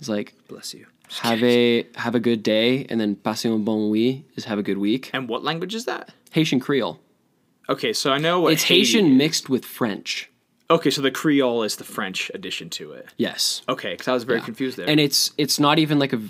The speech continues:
Speaker 1: a written language.
Speaker 2: Yeah.
Speaker 1: Everything's phonetically written, and so it looks weird on paper, but
Speaker 2: Yeah.
Speaker 1: it's, it's the actual, like,
Speaker 2: 'Cause
Speaker 1: it's,
Speaker 2: you
Speaker 1: it's
Speaker 2: know
Speaker 1: a
Speaker 2: that
Speaker 1: language.
Speaker 2: I speak French, and so I was listening to you say that, I was like, either he's adding a French accent or it's meant to be that way. But, I mean, it sounds legit.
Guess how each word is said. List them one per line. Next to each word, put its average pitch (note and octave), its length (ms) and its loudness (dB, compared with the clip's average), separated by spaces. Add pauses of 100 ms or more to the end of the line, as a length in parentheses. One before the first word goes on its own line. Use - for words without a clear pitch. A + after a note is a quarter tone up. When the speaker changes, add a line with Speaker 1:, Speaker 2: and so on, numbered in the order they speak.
(100)
Speaker 1:
a A2+ 100 -2
written G#2+ 400 0
language. B2 540 -2
Speaker 2:
Yeah. G#2+ 120 2
Speaker 1:
Everything's C3+ 420 2
phonetically A2+ 640 0
written, G#2 340 -2
and A2 120 -2
so G#2 200 0
it A2+ 220 -4
looks D#3+ 340 2
weird B2+ 260 4
on G#2 140 -2
paper, A2+ 360 -4
but G2+ 140 -4
Speaker 2:
Yeah. B2 160 0
Speaker 1:
it's, - 300 -4
it's - 260 -6
the A2 220 -4
actual, G2 360 -4
like, F#2+ 300 -8 (460)
Speaker 2:
'Cause - 100 -2
Speaker 1:
it's, D#3+ 100 -2
Speaker 2:
you G3 60 2
Speaker 1:
it's G3 100 0
Speaker 2:
know E3 40 4
Speaker 1:
a - 20 4
Speaker 2:
that B2+ 40 4
Speaker 1:
language. D#3+ 380 0
Speaker 2:
I C3 100 4
speak - 220 -2
French, C3+ 240 -4
and A#2 80 -8
so A#2 60 -6
I B2+ 40 2
was B2+ 100 0
listening C#3+ 180 -2
to G#2 60 -4
you F#2 80 -4
say C#3 200 0
that, G2 140 -6
I G2 80 -4
was G2+ 120 -8
like, G2 200 -8
either A2+ 180 -6
he's B2 220 -2
adding A#2 260 -2
a G#2 60 -6
French A2 260 -8
accent G#2 480 -6
or F#2+ 160 -10
it's F#2 140 -12
meant G2 240 -12
to - 80 -8
be G2+ 120 -10
that F#2 200 -8
way. E2+ 240 -12 (380)
But, G#2 100 -6
I G2+ 60 -6
mean, G2+ 160 -8
it F#2 100 -12
sounds G#2+ 400 -4
legit. G#2 420 -12